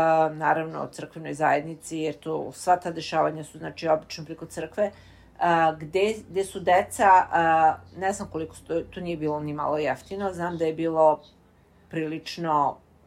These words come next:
neka cifra, ne mogu da se setim, znam da su par ljudi odavde i slali svoju decu. A,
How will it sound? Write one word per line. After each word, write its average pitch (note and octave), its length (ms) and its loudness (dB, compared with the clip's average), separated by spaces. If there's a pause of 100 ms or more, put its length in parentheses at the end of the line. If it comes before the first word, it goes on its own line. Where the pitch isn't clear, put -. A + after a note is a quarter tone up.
(440)
neka D3 260 -10
cifra, C#3 400 -10
ne C3+ 140 -10
mogu C3+ 220 -8
da B2 80 -18
se - 80 -16
setim, D#3 280 -4
znam E3+ 140 -4
da E3 80 -10
su - 140 -18
par D#3+ 220 -4
ljudi D#3 240 -4
odavde D#3 360 2
i D#3+ 220 -6
slali E3 340 0
svoju E3 240 -4
decu. D#3+ 420 -2 (500)
A, E3 240 4